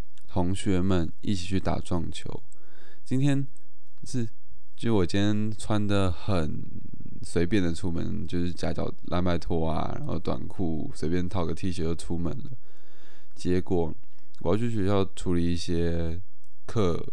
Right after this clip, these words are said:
就是课程选课的事情这样。那处理完之后，我就在系办上闲晃，想说可以捡一些垃圾回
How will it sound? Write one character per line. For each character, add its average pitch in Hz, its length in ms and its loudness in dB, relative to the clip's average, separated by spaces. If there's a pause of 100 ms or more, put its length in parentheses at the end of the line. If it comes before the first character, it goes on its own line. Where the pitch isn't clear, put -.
(120)
就 - 120 0
是 87 80 0
课 87 280 0
程 78 260 0
选 85 180 0
课 92 220 0
的 82 80 0
事 80 180 0
情 - 240 0 (160)
这 - 60 0
样。 - 100 0 (1900)
那 95 360 2 (1200)
处 107 220 2
理 110 140 4
完 85 240 2
之 90 100 0
后， 92 140 2
我 82 80 2
就 85 120 0
在 90 220 0
系 101 180 0
办 90 160 0
上 92 160 0
闲 87 240 0 (120)
晃， 90 360 -2
想 85 140 -2
说 92 100 0
可 98 140 0
以 82 260 0
捡 85 220 0
一 95 60 0
些 95 200 0
垃 92 220 2
圾 87 260 0
回 85 240 -2